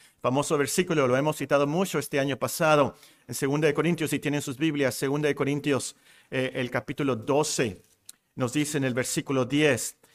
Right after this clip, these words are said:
segunda de Corintios, capítulo doce y el versículo diez. Por lo cual,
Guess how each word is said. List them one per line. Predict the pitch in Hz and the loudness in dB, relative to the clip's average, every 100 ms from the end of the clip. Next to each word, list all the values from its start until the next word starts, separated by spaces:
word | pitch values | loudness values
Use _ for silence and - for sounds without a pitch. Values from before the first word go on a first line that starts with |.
| _ | _
segunda | - 151 139 151 | -6 0 2 2
de | 143 | 2
Corintios, | 147 147 151 143 127 - | 2 0 0 -2 -2 -2
capítulo | 127 - 135 135 | -4 -4 -4 -4
doce | 123 131 135 - 139 107 _ _ _ | -2 -2 -2 -2 -2 -4 _ _ _
y | 143 170 143 | -8 -4 -2
el | 131 | -2
versículo | 123 - 156 - 143 127 110 - _ - | -2 -4 -6 -2 2 2 2 -4 _ -8
diez. | 117 135 123 101 - - _ _ _ _ _ _ _ _ - _ - | 0 2 2 0 -6 -12 _ _ _ _ _ _ _ _ -20 _ -8
Por | - 151 | 2 4
lo | 160 | 6
cual, | 156 190 196 202 185 - | 6 8 8 8 4 -6